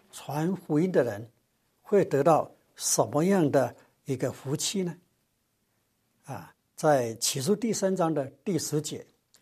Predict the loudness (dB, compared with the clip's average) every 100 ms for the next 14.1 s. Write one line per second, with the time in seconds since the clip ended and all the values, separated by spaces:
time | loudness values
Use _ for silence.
0 | _ _ _ _ 0 0 2 -2 2 6
1 | 6 6 0 _ _ _ 2 2 4 4
2 | 6 6 6 2 2 -4 -4 -2 -2 -2
3 | -4 -8 -12 _ _ _ _ _ _ _
4 | _ _ _ -20 -20 -18 -20 -20 -4 2
5 | 6 6 4 6 6 4 0 -2 4 8
6 | 8 6 6 6 6 2 -6 2 6 8
7 | 6 4 2 2 0 0 0 2 2 2
8 | _ _ _ _ _ 2 4 4 2 4
9 | 6 4 0 -4 2 8 8 8 4 0
10 | -8 _ _ -2 4 4 2 -4 -6 0
11 | 4 6 4 0 2 2 0 -8 _ _
12 | 4 8 10 8 6 6 6 4 -4 -10
13 | _ 2 4 4 2 -6 -8 -4 0 2
14 | 0